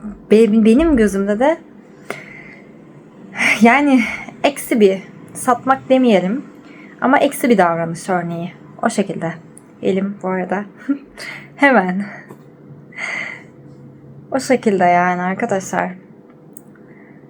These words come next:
Merve Aydın öyle oldu. Berna. Berna'dan da çok kısa bahsedeceğim.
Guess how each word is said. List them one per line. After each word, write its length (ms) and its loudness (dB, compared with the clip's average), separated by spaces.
Merve 240 4
Aydın 320 2
öyle 280 4
oldu. 460 -4
Berna. 500 4
Berna'dan 560 4
da 100 -2
çok 200 -8
kısa 260 -2
bahsedeceğim. 580 -2